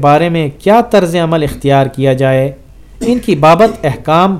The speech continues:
پوری طرح واضح نہیں تھے۔ چنانچہ نبی صلی اللہ علیہ وسلم نے ان ستر قیدیوں کے بارے میں مشورہ کیا کہ کیا کیا جائے، ان کو قتل کر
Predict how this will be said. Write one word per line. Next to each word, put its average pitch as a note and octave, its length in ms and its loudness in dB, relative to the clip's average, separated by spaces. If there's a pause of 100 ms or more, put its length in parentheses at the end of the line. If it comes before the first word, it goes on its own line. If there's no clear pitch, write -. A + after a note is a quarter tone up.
پوری G3+ 260 -2
طرح D#3 220 0
واضح C3+ 400 0
نہیں C#3+ 320 -2
تھے۔ A2+ 160 -4 (540)
چنانچہ F3 360 2 (440)
نبی A3 260 -2
صلی D3+ 200 -4
اللہ C3+ 340 2 (100)
علیہ C3 120 -2
وسلم E3 320 -4
نے E3 220 -4
ان G3+ 160 -2
ستر F#3+ 460 -4
قیدیوں E3 340 0
کے E3 220 -2
بارے D#3 220 2
میں E3 140 -4
مشورہ F#3+ 440 0 (100)
کیا D3 200 -2 (300)
کہ D#3+ 100 -4 (100)
کیا G#3 220 2 (100)
کیا C#3 200 0
جائے، G#2+ 260 0 (560)
ان G3 120 0
کو F#3 200 -2
قتل A3+ 300 0
کر B3 120 2